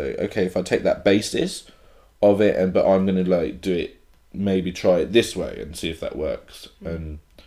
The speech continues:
Speaker 1: do stuff that way," I think is the best way to do it.
Speaker 2: Mm. You've certainly found a really interesting style of
Speaker 1: Thank
Speaker 2: your
Speaker 1: you.
Speaker 2: own. It's really,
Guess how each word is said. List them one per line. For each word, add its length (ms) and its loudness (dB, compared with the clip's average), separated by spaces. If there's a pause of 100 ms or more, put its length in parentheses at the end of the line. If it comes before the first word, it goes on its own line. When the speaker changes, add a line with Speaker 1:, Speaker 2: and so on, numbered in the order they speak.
(600)
Speaker 1:
do 120 -2
stuff 280 -4
that 180 -2
way," 140 -4
I 60 -6
think 200 -6
is 160 -10
the 60 -12
best 320 -6
way 300 -8 (1600)
to 140 -16
do 120 -4
it. 200 -8 (440)
Speaker 2:
Mm. 280 -12 (520)
You've 200 -8
certainly 280 -6
found 320 -10
a 80 -10
really 380 -8
interesting 680 -18 (400)
style 600 -10 (140)
of 120 -18
Speaker 1:
Thank 200 -14
Speaker 2:
your 80 -4
Speaker 1:
you. 80 -10
Speaker 2:
own. 240 -16
It's 180 -20
really, 440 -16